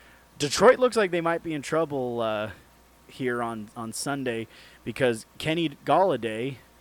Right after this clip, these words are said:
has now been listed as doubtful for week one. Um, Danny Amendola is now looking kinda doubtful. Um,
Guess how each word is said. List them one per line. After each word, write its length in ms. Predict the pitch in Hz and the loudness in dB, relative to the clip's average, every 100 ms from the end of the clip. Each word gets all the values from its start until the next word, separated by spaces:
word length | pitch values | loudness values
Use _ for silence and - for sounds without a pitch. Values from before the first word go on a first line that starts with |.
| - | -12
has 260 | 117 117 | -8 -6
now 280 | 117 117 120 | -6 -4 -2
been 640 | 117 110 117 117 113 110 110 _ _ _ | -4 -4 -6 -6 -6 -8 -12 _ _ _
listed 360 | 127 135 - 120 | -4 -4 -4 -8
as 120 | 113 | -8
doubtful 600 | 107 135 175 - 117 117 | -2 2 2 0 -6 -6
for 240 | 113 - 107 | -8 -10 -10
week 260 | 107 104 | -10 -10
one. 380 | 113 98 101 131 - - - - - - | -10 -10 -10 -12 -16 -20 -20 -20 -20 -8
Um, 600 | 127 113 110 104 98 90 - _ _ 131 | -2 0 0 -4 -8 -12 -18 _ _ -4
Danny 300 | 151 151 151 | 2 4 6
Amendola 800 | 147 139 127 175 220 156 175 151 - _ | 4 4 6 8 10 10 6 2 -18 _
is 300 | - 123 120 | -2 0 0
now 240 | 120 120 117 | -2 -2 -2
looking 460 | 117 113 131 113 | -2 -4 -4 -8
kinda 260 | 110 123 110 | -6 -8 -6
doubtful. 580 | 104 104 107 - 135 139 107 - _ _ - - - - _ _ | -6 -6 -6 -2 0 -2 -6 -16 _ _ -20 -20 -20 -20 _ _
Um, 640 | 117 117 107 107 101 95 | -4 -2 -2 -4 -6 -10